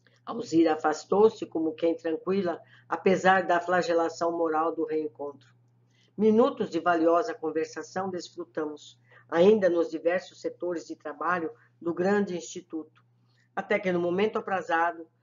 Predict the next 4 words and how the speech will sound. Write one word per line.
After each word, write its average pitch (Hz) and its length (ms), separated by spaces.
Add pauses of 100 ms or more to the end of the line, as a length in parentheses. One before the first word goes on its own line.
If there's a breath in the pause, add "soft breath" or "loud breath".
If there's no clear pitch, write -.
(200)
nos 185 180
ausentamos 170 920 (160)
os 202 220
quatro, - 560